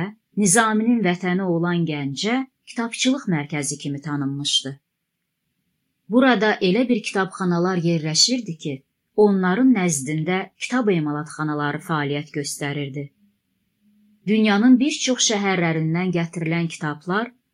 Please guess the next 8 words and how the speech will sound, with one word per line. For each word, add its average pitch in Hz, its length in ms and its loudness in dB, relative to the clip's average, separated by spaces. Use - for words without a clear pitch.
burada 254 360 2
xəttatlar 196 760 -2
tərəfindən 180 640 -2
çoxaldılır, 160 800 -4
müxtəlif 202 500 0
şəhərlərdəki 175 920 0
kitabxanalara 170 720 -2
yayılırdı. 139 680 -4